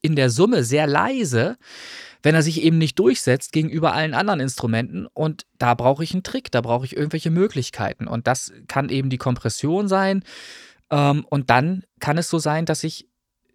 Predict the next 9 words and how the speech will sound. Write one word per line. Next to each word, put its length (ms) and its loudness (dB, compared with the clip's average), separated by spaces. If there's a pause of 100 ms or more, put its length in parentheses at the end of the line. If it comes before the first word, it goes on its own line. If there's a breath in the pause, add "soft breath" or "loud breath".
(120)
bestimmte 400 0
Sachen, 380 2 (120)
Pads, 600 -4 (360)
Melodieanteile, 1080 0 (1080)
äh, 300 2
Synthesizer-Sounds 1000 0
eben 220 0
auch 180 6
nochmal 460 2